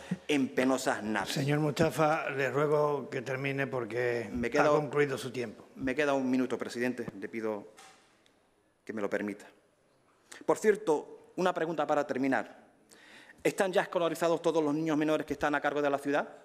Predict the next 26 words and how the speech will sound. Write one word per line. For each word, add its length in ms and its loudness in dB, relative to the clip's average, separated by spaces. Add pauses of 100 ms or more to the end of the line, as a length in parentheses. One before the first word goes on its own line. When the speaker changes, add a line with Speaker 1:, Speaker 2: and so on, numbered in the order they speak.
(120)
Speaker 1:
Eso 220 0
es 20 6
lo 60 4
que 100 0
debería 280 2
preguntarnos. 560 -8 (580)
Mientras 540 4
su 180 -4
prioridad 320 6
siga 240 2
siendo 280 0
la 100 6
expulsión 480 0
de 100 4
los 120 2
menores, 440 2 (280)
la 100 4
nuestra 240 0
siempre 260 0
va 60 4
a 40 0
ser 180 0
la 100 4
de 80 0
la 80 2
educación. 500 -2